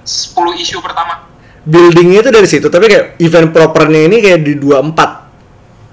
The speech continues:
Speaker 1: Mhm.
Speaker 2: Prelude, proper prelude eventnya dua empat. Tapi gini, eh,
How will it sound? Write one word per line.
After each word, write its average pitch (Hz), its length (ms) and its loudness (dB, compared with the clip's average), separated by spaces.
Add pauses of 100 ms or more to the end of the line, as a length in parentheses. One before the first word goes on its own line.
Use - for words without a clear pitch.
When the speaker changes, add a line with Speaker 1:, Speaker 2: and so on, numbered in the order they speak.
(1300)
Speaker 1:
Mhm. - 320 -10
Speaker 2:
Prelude, 165 320 2 (400)
proper 165 480 0
prelude 160 480 0 (160)
eventnya 143 320 0
dua 156 240 2
empat. - 400 -8
Tapi 165 240 -6
gini, 151 240 -2 (1120)
eh, 156 380 2